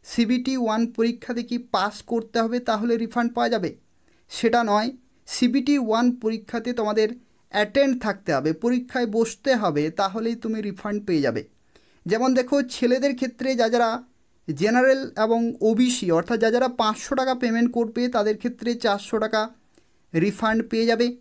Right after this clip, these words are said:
আর যারা দুশো পঞ্চাশ টাকা পেমেন্ট করবে তাদের ক্ষেত্রে পুরো দুশো পঞ্চাশ টাকায়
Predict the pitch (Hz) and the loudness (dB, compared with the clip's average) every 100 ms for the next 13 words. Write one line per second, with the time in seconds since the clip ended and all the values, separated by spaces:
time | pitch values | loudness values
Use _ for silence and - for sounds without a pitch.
0 | _ _ _ - 165 170 202 220 240 247 | _ _ _ -6 -2 2 2 2 2 2
1 | 285 254 240 240 262 254 269 254 247 214 | 0 0 0 2 0 0 -2 0 0 0
2 | 226 220 214 214 254 233 208 208 220 - | 0 0 0 0 -2 2 0 0 -4 -2
3 | 226 226 226 226 220 202 202 220 196 196 | 0 0 0 -2 -2 -4 -4 -4 -4 -4
4 | 202 202 214 214 214 | -4 -4 -4 -2 -2